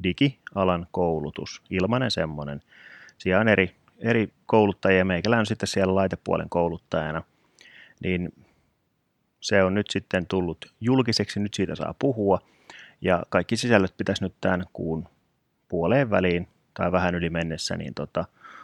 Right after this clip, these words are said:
olla sitten siellä sivustolla. Elikkä käykää ihmeessä vilkaisemassa. Mä laitan linkin tohon ainakin Tube-videon kuvaukseen. Eli jos siellä on yrittäjiä kuulolla, niin voitte käydä,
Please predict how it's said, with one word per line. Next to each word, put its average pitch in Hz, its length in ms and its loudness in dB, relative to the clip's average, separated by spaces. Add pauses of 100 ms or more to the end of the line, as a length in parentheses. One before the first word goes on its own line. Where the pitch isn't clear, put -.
(200)
olla 90 260 2
sitten - 380 -8
siellä 82 240 -2
sivustolla. 78 720 -2 (480)
Elikkä 98 240 -2
käykää 117 340 2
ihmeessä 95 340 -2
vilkaisemassa. 87 680 -2
Mä 95 140 -2
laitan 87 320 -2
linkin 104 360 -4
tohon 85 360 -4 (600)
ainakin 90 360 -4
Tube-videon 82 600 -2
kuvaukseen. 82 920 -4 (200)
Eli 95 200 2
jos 101 180 0
siellä 90 260 -2
on 87 60 -8
yrittäjiä 101 540 0
kuulolla, 87 500 -2 (240)
niin 90 220 -6
voitte 92 260 -4
käydä, 90 280 0